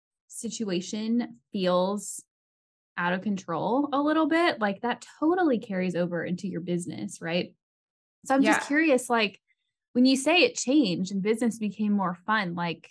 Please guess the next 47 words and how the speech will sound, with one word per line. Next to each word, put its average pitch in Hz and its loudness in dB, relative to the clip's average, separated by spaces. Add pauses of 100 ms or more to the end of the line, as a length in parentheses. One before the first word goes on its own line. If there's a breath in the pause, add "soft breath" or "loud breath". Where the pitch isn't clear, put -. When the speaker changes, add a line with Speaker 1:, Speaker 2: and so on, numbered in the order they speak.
(120)
Speaker 1:
I 208 -12
don't 233 -4
know, 214 -4
tell 214 -6
me 214 -2
about 170 -8
that. - -6 (300)
Speaker 2:
I 220 -6
stopped 285 -4
feeling 220 0
like 180 0
I, 185 -4
everything 214 -2
I 196 -2
was 196 -4
doing 185 -2
was 185 -2 (160)
to 196 -6
get 170 -2
another 160 -4
client. - -6 (580)
You 247 2
know 294 4
that 294 2
feeling 240 4
when 226 2
it's - -4
just, 226 -4
like, 202 0 (180 loud breath)
that 226 0
almost 285 -2
kind 302 -8
of 277 -6
that, 196 -2 (240)
you 247 -4
show 381 0
up 554 2
like 466 2
a - 0
weirdo. 190 0
To 226 0
be 311 2
quite 381 2
frank, 240 2
your 269 0
whole 403 2
energy 254 2